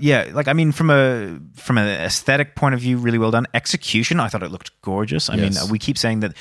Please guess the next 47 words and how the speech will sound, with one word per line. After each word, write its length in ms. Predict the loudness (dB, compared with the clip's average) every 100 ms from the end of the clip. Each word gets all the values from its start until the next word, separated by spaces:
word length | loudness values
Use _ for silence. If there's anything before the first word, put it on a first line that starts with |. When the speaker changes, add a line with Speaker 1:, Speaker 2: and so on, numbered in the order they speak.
| -2
Speaker 1:
there's 160 | 0 0
a 40 |
couple 280 | 0 -2 -4
of, 100 | -2
of 280 | -2 -4 -6
scenes 320 | -4 -2 0
in 80 | -2
this 180 | -2 -4
movie 220 | -4 -4
that 100 | -4
I 80 | -8
was 140 | -10
just 140 | -10
like, 180 | -12 -10
"Okay, 360 | -6 -6 -8 -12
that's 320 | -8 -8 -8
really 480 | -10 -4 0 0 0
good 180 | -4 -6
craftsmanship." 640 | -8 -10 -10 -12 -10 -12 -16 _ _ _ -4
Um, 680 | -2 0 -2 -2 -2 -4 -8 _ -20 _ _ _
that, 520 | -2 0 0 -4 -8 -10
uh, 380 | -6 -4 -2 -4
you 80 | -4
know, 160 | -4 -4
just 220 | -4 -4
in 120 | -6
terms 440 | -4 -4 -4 -4 -6
of 260 | -6 -10
a 60 | -14
good 380 | -12 0 0 0
way 260 | -4 -6 -6
to 120 | -10
kind 340 | -10 -10 -8
of 180 | -10 -12 -20 _
bring 300 | -4 0 0
us 100 | -2 -4
along 360 | -2 -2 -2
the 80 | -4
journey. 520 | -6 -4 -2 -2 -4 -8 _ _
Um, 400 | -6 -4 -4 -8 -8
yeah, 260 | -4 -2
I 80 | -2
thought 180 | -4 -6
that 80 | -6
was 140 | -8
really 160 | -6 -6
cool. 360 | -4 -6 -6